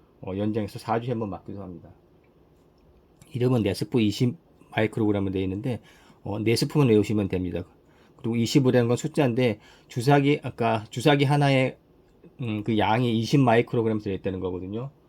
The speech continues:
이 제품은 살 때 주의하셔야 될 건데, 이번에 우리도 처음 동물병원 가서 배워갖고 알았는데, 사고 보니까, 어, 용량이, 어, 용량이 여러 가지가 있더라고요. 이십 마이크로짜리, 삼십 마이크로짜리,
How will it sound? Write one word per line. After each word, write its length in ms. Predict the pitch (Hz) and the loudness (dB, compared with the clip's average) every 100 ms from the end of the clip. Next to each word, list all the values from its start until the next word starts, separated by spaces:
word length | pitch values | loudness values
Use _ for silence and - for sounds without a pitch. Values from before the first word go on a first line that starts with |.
| _ _ - - - - - - - - - | _ _ -20 -18 -18 -20 -20 -18 -16 -16 -12
이 180 | 123 123 | -6 -6
제품은 460 | 127 113 - 139 139 | -2 -4 -2 -2 0
살 180 | 143 139 | -2 -2
때 80 | |
주의하셔야 540 | 139 - 120 131 117 113 | -4 -2 2 2 2 -2
될 160 | 104 | -2
건데, 340 | - 98 113 123 95 | -4 -6 -4 -6 -4
이번에 260 | 104 113 120 | -2 -2 -2
우리도 240 | 101 104 | -2 -4
처음 300 | 110 143 131 | -4 -4 -4
동물병원 420 | 117 110 107 113 | -4 -4 -2 -2
가서 160 | 101 101 | -2 -6
배워갖고 460 | 92 101 101 - 98 | -4 -4 -4 -6 -6
알았는데, 440 | 90 92 90 113 107 - - - - | -6 -6 -6 -6 -6 -10 -10 -10 -6
사고 240 | - 156 151 | 0 2 2
보니까, 560 | 131 117 - 95 98 80 - - - | 0 -4 -4 -6 -6 -8 -12 -16 -14
어, 280 | 90 92 92 95 | -10 -10 -8 -6
용량이, 640 | 104 117 135 131 127 117 107 - - - - - _ _ _ _ _ _ _ - _ _ _ _ _ _ | -2 0 0 0 0 -2 -4 -8 -20 -20 -20 -20 _ _ _ _ _ _ _ -20 _ _ _ _ _ _
어, 180 | 104 101 | -6 -2
용량이 360 | 107 117 131 120 | 0 0 2 2
여러 200 | 104 117 | 2 2
가지가 260 | 120 110 | 2 2
있더라고요. 560 | 92 - 85 87 87 80 | 0 -2 -4 -4 -6 -6
이십 400 | 107 117 - 139 | -2 -2 2 2
마이크로짜리, 1000 | 120 104 107 - 110 - 104 101 120 139 - - - _ | 4 2 0 0 -4 0 -2 -2 -4 -6 -8 -20 -20 _
삼십 420 | - 139 131 135 | -8 -4 -2 -2
마이크로짜리, 880 | 117 95 92 - 95 - 98 113 | 0 -2 -2 -6 -8 -6 -6 -6